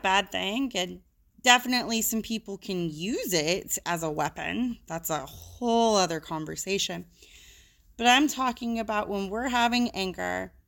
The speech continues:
it may mean that we're feeling like there's a threat to our needs getting met, our wants being met, uh, a threat to our comfort, uh, that we're being mistreated, we're being treated unfairly,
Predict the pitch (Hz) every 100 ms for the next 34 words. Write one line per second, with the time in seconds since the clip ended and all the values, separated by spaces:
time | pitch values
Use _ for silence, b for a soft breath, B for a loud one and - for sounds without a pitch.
0 | _ _ _ _ 214 214 214 233 240 233
1 | 220 202 - 190 208 - 214 202 180 180
2 | 180 - 180 170 165 156 - 170 202 -
3 | - - - 190 185 180 180 180 - -
4 | 156 160 160 190 185 226 214 220 226 -
5 | 147 147 156 160 180 - 190 180 180 180
6 | 175 - - - b b b b b b
7 | _ 170 - 180 175 180 185 - 160 147
8 | - 214 226 277 277 262 - _ _ _
9 | _ 156 165 160 165 170 175 175 165 143
10 | - - 208 220 277 - 156 156 156 -
11 | 160 147 143 143 196 202 220 240 240